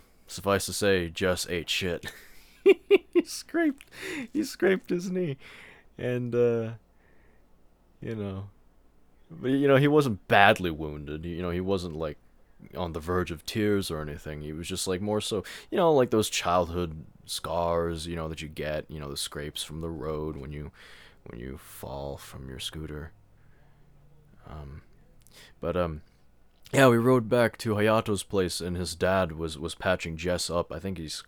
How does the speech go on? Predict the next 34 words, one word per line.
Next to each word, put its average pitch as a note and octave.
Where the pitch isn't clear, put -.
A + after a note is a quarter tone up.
he D#2+
scratched F2+
up E2
his D#2+
knee. F2
And E2+
he, G2
<laughs> -
I B2+
remember B2
he A#2
was A2
teasing A#2+
Jess, G#2
asking F#2+
him, F#2
"Did -
you E2+
cry? G2
Did G2
you, F#2
did F#2
you F2+
shed G2
any F#2
tears?" F#2+
Oh, D2+
come G2
on, E2+
you F2+
can F#2
tell F#2+
me. G2+
<laughs> -